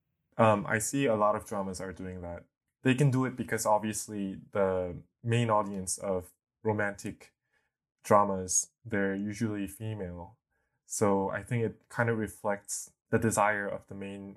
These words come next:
group of consumers in the society, in today's society where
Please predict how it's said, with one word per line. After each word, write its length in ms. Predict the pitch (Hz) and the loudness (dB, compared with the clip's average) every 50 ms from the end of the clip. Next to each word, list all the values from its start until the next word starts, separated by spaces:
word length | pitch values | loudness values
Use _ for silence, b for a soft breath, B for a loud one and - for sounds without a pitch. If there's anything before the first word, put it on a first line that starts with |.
| - | -14
group 180 | - - 107 - | -10 -10 -8 -6
of 120 | 107 107 | -8 -8
consumers 760 | - - 107 95 - 107 104 98 101 98 98 95 - - - - _ _ _ | -6 -8 -8 -8 -8 -8 -8 -8 -8 -8 -6 -6 -6 -6 -8 -10 _ _ _
in 260 | 123 120 117 113 113 | 0 2 2 2 2
the 100 | 110 113 | 0 0
society, 800 | 110 - 113 - - 117 110 110 110 110 107 104 101 98 98 - - _ _ _ | 0 -2 -4 -4 0 0 2 2 2 0 -2 -2 -2 -4 -6 -8 -12 _ _ _
in 180 | 120 120 117 110 | -2 -2 -2 -2
today's 260 | - 131 120 113 - | 0 0 0 0 0
society 380 | - 98 - 107 104 101 104 | -4 -2 -2 -2 0 0 -2
where 500 | 95 92 92 98 95 92 90 90 87 87 | -6 -6 -4 -2 -2 0 -2 -2 -4 -8